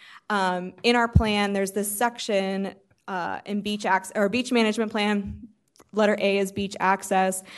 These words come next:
This has been in our plan for some time. Uh, the Beach and Dune Task Force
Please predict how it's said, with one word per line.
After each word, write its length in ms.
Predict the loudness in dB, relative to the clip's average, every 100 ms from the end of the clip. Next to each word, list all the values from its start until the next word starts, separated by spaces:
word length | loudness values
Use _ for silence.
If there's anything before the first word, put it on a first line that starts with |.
| -18 -20 -20 _ _
This 320 | 2 6 6 4
has 160 | -2
been 320 | 4 4 4
in 220 | 0 0 2
our 160 | 2
plan 320 | 2 0 2
for 140 | 2 0
some 220 | 2 -2
time. 680 | -2 0 2 2 0 -4 -12 -4
Uh, 460 | 0 0 0 -2 -6
the 600 | -8 -6 -4 -4 -4 -6 -10 _ _ _ _ _ _ _ _ _ -6
Beach 240 | -2 0 2
and 140 | 4
Dune 200 | 4 2
Task 380 | 0 -4 -4 -4
Force 400 | -2 0 0